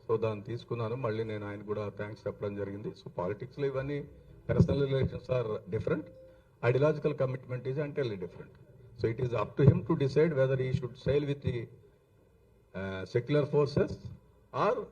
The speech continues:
religious forces. అది వారి ఇష్టానికి సంబంధించినటువంటిది. So రెండు పార్టీలతోటి అనుభవం ఉంది, ఉంది ఆయనకి. రెండు పార్టీలతోటి పరిచయం ఉంది. రెండు పార్టీలతోటి కలిసి పనిచేసినటువంటి పరిస్థితి ఉంది. So బేసికల్‌గా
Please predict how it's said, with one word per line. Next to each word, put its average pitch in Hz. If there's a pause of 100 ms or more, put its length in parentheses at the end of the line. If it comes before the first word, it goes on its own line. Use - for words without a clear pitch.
(1040)
religious 135
forces. 87 (140)
అది 113
వారి 117
ఇష్టానికి -
సంబంధించినటువంటిది. 110 (120)
So 104
రెండు 110
పార్టీలతోటి 147
అనుభవం 123
ఉంది, 113
ఉంది 104
ఆయనకి. 101 (420)
రెండు 131
పార్టీలతోటి 147
పరిచయం 113
ఉంది. 87 (180)
రెండు 123
పార్టీలతోటి 151
కలిసి 175
పనిచేసినటువంటి 135
పరిస్థితి 113
ఉంది. 92 (760)
So 123
బేసికల్‌గా 139